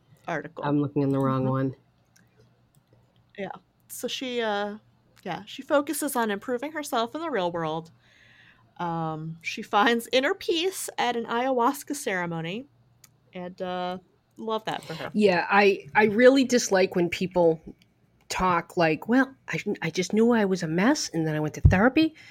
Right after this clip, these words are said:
Speaker 2: and yay." No, that's kind of not how it works. It's, it's not
Speaker 1: <laughs>
Speaker 2: like it's a process, and th-, these issues that we
Speaker 1: Right.
Speaker 2: have, you don't,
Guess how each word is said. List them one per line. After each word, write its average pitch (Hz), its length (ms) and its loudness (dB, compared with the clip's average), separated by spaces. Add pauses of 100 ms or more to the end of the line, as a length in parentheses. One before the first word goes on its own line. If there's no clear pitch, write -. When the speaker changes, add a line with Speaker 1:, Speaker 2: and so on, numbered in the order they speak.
(180)
Speaker 2:
and 156 240 2 (440)
yay." 339 680 8 (100)
No, 190 600 4
that's 190 260 4
kind 240 280 2
of 226 80 2
not 190 220 4
how 185 240 2
it - 80 -4
works. - 500 0 (1600)
It's, - 260 -12
it's - 260 2
not 175 320 4 (120)
Speaker 1:
<laughs> - 140 2
Speaker 2:
like 156 220 6
it's 165 160 8
a 143 60 0
process, 233 920 0 (160)
and 151 380 2 (100)
th-, 156 260 -8
these 165 340 -4
issues 226 340 4
that 196 160 4
we 190 80 4
Speaker 1:
Right. 170 100 2
Speaker 2:
have, 175 340 0
you 165 100 2
don't, 214 280 4